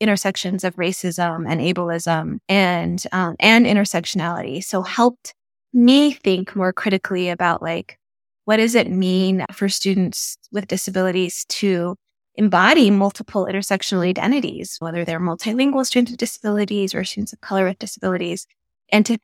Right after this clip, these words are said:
think about special education policy and the ways that those policies are or are not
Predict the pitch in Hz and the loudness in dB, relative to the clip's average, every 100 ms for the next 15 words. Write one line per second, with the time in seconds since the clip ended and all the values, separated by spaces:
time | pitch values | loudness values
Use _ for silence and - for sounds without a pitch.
0 | - 247 247 208 185 185 - _ _ - | 0 2 4 2 4 2 -2 _ _ -8
1 | - 208 202 185 - 185 185 190 180 185 | -2 0 0 -4 -4 -6 -6 -4 -2 -2
2 | - 170 180 180 190 190 190 190 _ _ | -4 -6 -4 -2 0 2 0 -2 _ _
3 | - 190 190 190 - 185 185 185 - - | -8 -4 -2 -4 -4 -4 -2 -4 -6 -2
4 | 180 180 180 - - 185 185 180 175 175 | 0 2 0 -4 -4 -2 0 0 -2 -4
5 | - | -8